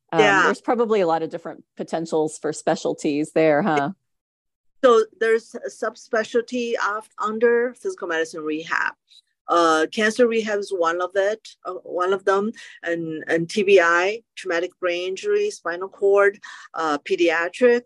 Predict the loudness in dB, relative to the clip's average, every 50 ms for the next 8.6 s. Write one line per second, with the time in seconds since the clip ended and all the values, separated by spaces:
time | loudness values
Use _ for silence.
0 | _ _ _ _ -20 -16 -14 -14 -16 -16 _ -14 -12 -12 -12 -10 -8 -8 -8 -8
1 | -8 -12 -14 _ -2 0 0 2 2 0 0 0 -2 -4 -4 -4 -2 0 0 2
2 | 2 2 4 4 4 4 2 0 -2 -4 -4 -4 -4 -6 -4 -2 -2 -2 -2 -4
3 | -6 -6 -6 -4 -4 -2 -2 -2 -2 -4 -6 -10 -10 -12 -18 -20 _ _ _ _
4 | _ -2 0 2 4 4 4 2 2 2 2 2 2 2 0 -2 -10 -18 -16 -16
5 | -16 -18 -18 -10 -4 -2 0 0 0 0 -2 -2 0 0 0 2 2 0 0 0
6 | -2 -4 -4 _ -10 -10 -10 -14 _ _ 0 2 4 6 6 4 4 2 0 0
7 | 0 0 0 0 -2 -4 -6 -8 _ _ _ _ _ _ _ _ _ _ _ _
8 | _ _ _ _ -8 -6 -4 -4 -4 -6 -8